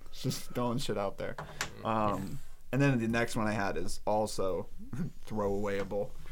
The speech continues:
Speaker 1: Um, Connie's town was saved by a Titan. I had that down.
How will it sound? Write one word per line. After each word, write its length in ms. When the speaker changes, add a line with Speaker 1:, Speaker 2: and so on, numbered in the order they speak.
Speaker 1:
Um, 420
Connie's 340
town 240
was 140
saved 560
by 140
a 40
Titan. 420
I 80
had 160
that 220
down. 260